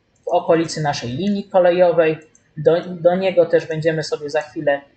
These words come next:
odnosili, e, zaprojektowaną linię kolejową. No ale żeby to wykonać,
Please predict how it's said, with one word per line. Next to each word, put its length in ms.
odnosili, 880
e, 320
zaprojektowaną 920
linię 320
kolejową. 760
No 240
ale 220
żeby 240
to 220
wykonać, 580